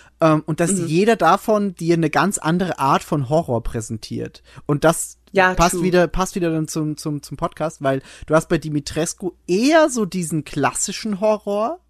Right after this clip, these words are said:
Speaker 1: ohne,
Speaker 2: Ja,
Speaker 1: ohne
Speaker 2: eh, sehr
Speaker 1: Ja.
Speaker 2: ähnlich zum Original Resident Evil ja auch, so ein bisschen.
Speaker 1: Ja,
Speaker 2: Dieses, oh,
Speaker 1: genau.
Speaker 2: du bist in der Villa, oh.
Speaker 1: Genau.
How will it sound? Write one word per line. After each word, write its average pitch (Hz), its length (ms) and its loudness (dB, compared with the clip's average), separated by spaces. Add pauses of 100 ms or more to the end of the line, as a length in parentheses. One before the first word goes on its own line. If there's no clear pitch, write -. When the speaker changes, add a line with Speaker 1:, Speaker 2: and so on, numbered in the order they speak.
(680)
Speaker 1:
ohne, 214 540 6
Speaker 2:
Ja, - 120 -4
Speaker 1:
ohne 190 220 4
Speaker 2:
eh, - 20 2
sehr 220 520 4 (1120)
Speaker 1:
Ja. 156 160 2
Speaker 2:
ähnlich 233 300 2
zum 190 260 -8
Original 196 840 0 (180)
Resident 185 460 0
Evil 240 220 2
ja 156 160 -2
auch, - 160 -8 (160)
so - 120 -4
ein 185 60 -2
bisschen. 190 540 -8 (180)
Speaker 1:
Ja, 151 380 2
Speaker 2:
Dieses, 220 180 0
oh, 202 160 4
Speaker 1:
genau. - 40 6
Speaker 2:
du 151 60 2
bist 120 160 0
in 147 60 0
der 202 140 0
Villa, 190 540 0
oh. - 20 0
Speaker 1:
Genau. 180 400 0